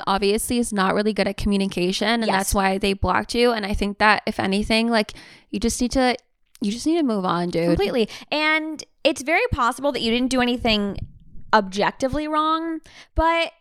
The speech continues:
Speaker 2: everybody has their own shit and their own trauma and their own
Speaker 1: Also, what if an ex came back? What if anything?
Speaker 2: Exactly.
Speaker 1: Anything.
Speaker 2: And what, and it's possible you did say something that they didn't like,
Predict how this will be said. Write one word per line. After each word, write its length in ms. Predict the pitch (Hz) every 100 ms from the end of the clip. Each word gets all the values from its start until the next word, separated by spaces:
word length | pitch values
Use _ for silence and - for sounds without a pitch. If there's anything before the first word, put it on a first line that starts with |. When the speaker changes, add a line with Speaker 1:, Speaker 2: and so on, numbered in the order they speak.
| _ _ -
Speaker 2:
everybody 540 | 294 392 403 403 392 359
has 320 | 302 330 320
their 140 | 330
own 140 | 311 302
shit 460 | - - 311 254 -
and 100 | 233
their 100 | 240
own 100 | 240
trauma 600 | - 233 247 254 254 254
and 160 | - 202
their 140 | 196
own 500 | 202 208 208 208 208 -
Speaker 1:
Also, 220 | 285 311
what 160 | 339 320
if 80 | 349
an 100 | 339
ex 200 | 294 -
came 200 | - 277
back? 260 | 240 208 -
What 100 | 262
if 180 | 277 - - _ _ _ _ -
anything? 440 | 294 294 262 269
Speaker 2:
Exactly. 600 | 294 262 294 320 - 226
Speaker 1:
Anything. 80 | -
Speaker 2:
And 80 | 277
what, 140 | 311
and 200 | 311 302
it's 120 | - -
possible 400 | 311 311 339 359
you 120 | 320
did 240 | 233 269
say 200 | 254 254 302
something 260 | 247 208
that 80 | 214
they 100 | 208
didn't 200 | 214 202
like, 500 | 202 208 151 247 -